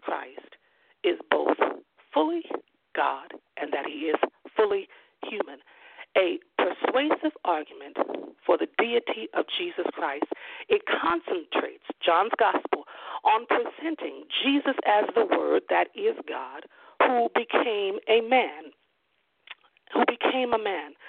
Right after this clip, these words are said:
And let's take a look at this in the beginning.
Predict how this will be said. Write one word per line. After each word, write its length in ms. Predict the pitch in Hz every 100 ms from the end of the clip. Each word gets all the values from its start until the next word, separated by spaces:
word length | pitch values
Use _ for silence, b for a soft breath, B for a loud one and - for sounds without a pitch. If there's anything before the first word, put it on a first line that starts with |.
| B B B B
And 240 | - 190 208
let's 140 | 254 -
take 160 | 254
a 40 | 214
look 220 | 202 175
at 120 | -
this 140 | - - -
in 100 | 170
the 60 |
beginning. 480 | 170 185 190 147 135